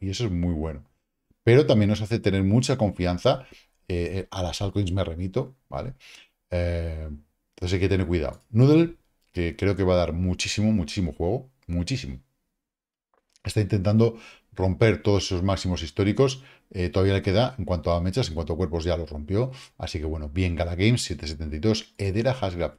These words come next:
un siete y medio por ciento al alza. Después de tocar esta parte, eh, superior del canal, bueno, yo creo que debería estar,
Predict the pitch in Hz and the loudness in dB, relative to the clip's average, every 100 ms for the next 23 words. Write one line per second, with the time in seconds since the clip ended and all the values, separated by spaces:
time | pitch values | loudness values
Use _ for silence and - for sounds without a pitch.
0 | _ 107 - 110 101 80 78 73 78 - | _ -6 -2 -2 -2 -4 -4 -6 -8 -6
1 | 98 92 92 101 101 135 135 - - - | -6 0 2 2 2 0 0 -12 -20 -20
2 | _ _ 92 - 113 131 127 107 117 110 | _ _ -4 2 2 4 2 2 2 2
3 | 107 - 104 95 76 98 92 - 98 90 | 0 2 2 2 -4 -4 -4 -2 0 0
4 | 85 78 82 104 117 104 95 95 113 113 | 0 -2 0 0 0 -4 -4 -2 -4 -4
5 | 92 85 95 - 104 - | -4 -2 -4 -4 -6 -8